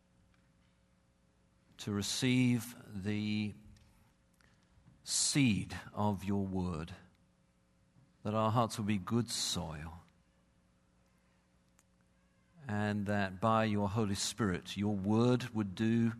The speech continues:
that which you have designed for it to do, that it would give us hearts of repentance and faith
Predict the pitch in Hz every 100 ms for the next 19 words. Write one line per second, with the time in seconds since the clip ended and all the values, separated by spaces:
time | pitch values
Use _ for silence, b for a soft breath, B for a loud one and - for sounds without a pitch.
0 | B B B - 110 127 110 117 113 -
1 | - 110 110 101 101 95 92 104 117 123
2 | 123 - 117 110 - 104 98 85 78 80
3 | 85 98 95 101 98 101 95 101 - -
4 | b b b b b b 101 113 117 113
5 | 110 - - - B B B - - 135
6 | 131 131 - - - 107 104 90 95 101
7 | - 131 123 117 - 78 76 - - -
8 | - - - _ _ _ - 104 92 95
9 | 95 95 - - - 117 92 85 90 -
10 | -